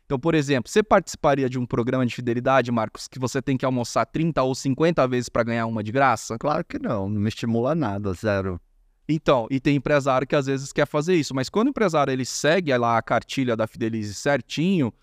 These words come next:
Speaker 1: é muito difícil dele não ter resultado. Tanto que você falou de garantia, a gente trabalha uma garantia dentro da Fidelize também. Se você tem pelo menos uns quarenta e cinco dias, você cadastrou um mínimo de cinco clientes por dia dentro da sua base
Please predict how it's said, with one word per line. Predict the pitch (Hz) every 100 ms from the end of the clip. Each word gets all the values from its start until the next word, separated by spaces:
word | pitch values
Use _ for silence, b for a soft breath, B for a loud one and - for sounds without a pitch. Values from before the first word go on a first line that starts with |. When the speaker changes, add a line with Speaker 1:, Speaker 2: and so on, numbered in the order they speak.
| _ _
Speaker 1:
é | 180 220
muito | 175 165 175 175 165 147
difícil | 139 - 131 127 - 139 - _
dele | 113 131 127 131 123 113 _
não | 131 135
ter | 131 135
resultado. | 139 143 135 113 107
Tanto | 135 127
que | -
você | 131
falou | 135 123
de | 123
garantia, | 123 117 113 - 190
a |
gente | 139 143
trabalha | 190 190 156 156
uma | 156
garantia | 143 139 135 143 131
dentro | 131 -
da | 139
Fidelize | 139 131 131 131
também. | - 175 143 120 107 _ _ _
Se | - 175
você | 180 - 175
tem | 156 139 117 - _
pelo | 139 135
menos | 131 135 123
uns | 127
quarenta | - 135 135 160
e | 160
cinco | - 156 143
dias, | 127 117
você | -
cadastrou | 135 131 135 - 151
um |
mínimo | 151 190 240 233 190
de | 160
cinco | - 185 208 180
clientes | - 160 143 143 - 135
por | - 139
dia | 117 139 156
dentro | 123 127 131
da | 131
sua | 147 127
base | 120 107 98 101 98